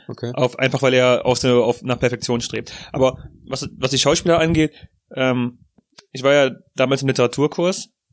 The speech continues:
Speaker 1: Mhm.
Speaker 2: in der Schule und wir haben auch so ein, äh, kleines Video dafür gemacht. Ähm, ich hab, ich fand dann schon, dass es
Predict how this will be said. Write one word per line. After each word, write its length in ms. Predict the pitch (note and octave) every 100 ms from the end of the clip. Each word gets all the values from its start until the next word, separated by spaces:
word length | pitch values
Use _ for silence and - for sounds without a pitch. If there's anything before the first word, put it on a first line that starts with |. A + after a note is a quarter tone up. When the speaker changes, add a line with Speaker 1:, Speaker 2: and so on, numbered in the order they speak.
| F#2+
Speaker 1:
Mhm. 260 | G#2+ A#2 - -
Speaker 2:
in 120 | D3
der 80 | D#3
Schule 340 | - D#3+ E3
und 140 | C3 B2
wir 80 |
haben 140 | B2 A#2+
auch 140 | B2
so 200 | - B2+
ein, 200 | A#2 A#2
äh, 160 | A#2 A#2
kleines 320 | B2 B2 A#2
Video 400 | C3 D#3+ F#3 - _ _ _ -
dafür 480 | - E3+ D#3+ D#3+
gemacht. 380 | - D#3+ F3 - A3 _ _ -
Ähm, 520 | C3 B2+ B2 B2 A#2+ _ _ _ - - _ -
ich 120 | C#3
hab, 140 | D3+ C#3
ich 100 | -
fand 260 | D#3 -
dann 160 | C#3 C3
schon, 320 | - D3+ D#3+
dass 100 | B2+
es 220 | B2 -